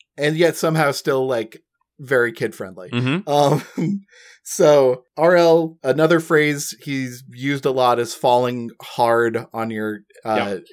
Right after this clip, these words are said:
Speaker 2: Hands
Speaker 1: el-,
Speaker 2: and knees.
Speaker 1: hands and knees,
Speaker 2: Mm-hmm. Or
Speaker 1: um,
Speaker 2: elbows and knees.
Speaker 3: yeah.
Speaker 2: You're right. It is,
Speaker 1: or
Speaker 2: it
Speaker 1: elbows and knees.
Speaker 2: Yeah.
Speaker 1: Falling hard is some,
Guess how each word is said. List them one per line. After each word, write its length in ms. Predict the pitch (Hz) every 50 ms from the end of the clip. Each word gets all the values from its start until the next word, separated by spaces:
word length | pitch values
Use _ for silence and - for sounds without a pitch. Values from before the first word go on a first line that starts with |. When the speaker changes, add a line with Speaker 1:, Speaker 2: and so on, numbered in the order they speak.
| - - -
Speaker 2:
Hands 160 | - - 123
Speaker 1:
el-, 60 | 123 117
Speaker 2:
and 80 | 107
knees. 80 | 92 -
Speaker 1:
hands 200 | 127 120 113 117
and 100 | 117 117
knees, 340 | 117 110 110 110 107 107 - 110
Speaker 2:
Mm-hmm. 100 | 113 120
Or 160 | 110 110 110
Speaker 1:
um, 60 | 139
Speaker 2:
elbows 260 | 160 156 156 113 98
and 80 | 98 92
knees. 60 | 90
Speaker 3:
yeah. 80 | - -
Speaker 2:
You're 100 | 127 131
right. 100 | 120 110
It 60 | 110
is, 120 | 110 107 127
Speaker 1:
or 80 | 135 131
Speaker 2:
it 20 |
Speaker 1:
elbows 200 | 127 117 123 120
and 80 | 120 123
knees. 160 | 120 117 113 - -
Speaker 2:
Yeah. 160 | 95 - - - - - 196
Speaker 1:
Falling 300 | - 240 220 214 185 160
hard 360 | 185 170 165 139 127 127 120 123
is 160 | 117 113 -
some, 180 | 127 104 90